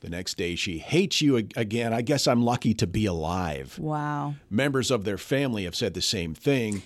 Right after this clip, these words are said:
Speaker 2: Sounds like she has some sort of personality disorder. We
Speaker 1: Yeah.
Speaker 2: know some people like that. It's fine.
Speaker 1: Yeah, it happens.
Speaker 2: Yeah.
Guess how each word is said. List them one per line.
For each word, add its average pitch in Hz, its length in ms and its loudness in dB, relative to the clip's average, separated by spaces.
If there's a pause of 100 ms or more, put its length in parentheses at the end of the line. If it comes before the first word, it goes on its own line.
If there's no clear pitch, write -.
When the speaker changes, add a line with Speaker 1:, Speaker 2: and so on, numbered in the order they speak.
Speaker 2:
Sounds 240 280 2
like 247 100 2
she - 140 2
has 180 120 4
some 185 140 2
sort 175 220 4
of - 80 -6
personality 151 640 0
disorder. 143 640 -2 (340)
We 233 80 8
Speaker 1:
Yeah. 240 60 8
Speaker 2:
know 202 100 6
some 143 160 -2
people 143 180 -8
like 135 200 -10
that. 156 160 -6
It's 160 120 -12
fine. 151 300 -4 (100)
Speaker 1:
Yeah, 82 260 -2
it 110 120 -6
happens. 98 500 -6
Speaker 2:
Yeah. 143 140 2